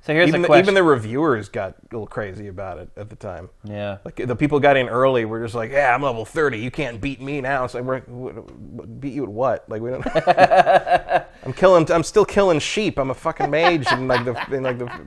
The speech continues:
Speaker 2: first area.
Speaker 1: So is there any way we give BlizzCon anything but an F?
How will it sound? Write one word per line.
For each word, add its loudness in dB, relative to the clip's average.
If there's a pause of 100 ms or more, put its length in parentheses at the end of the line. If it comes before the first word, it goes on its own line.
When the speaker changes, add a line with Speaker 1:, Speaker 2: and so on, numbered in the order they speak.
Speaker 2:
first -4
area. -6 (400)
Speaker 1:
So 10
is 0
there 4
any 0
way 8
we 4
give -2
BlizzCon 0
anything -4
but 2
an 0
F? 2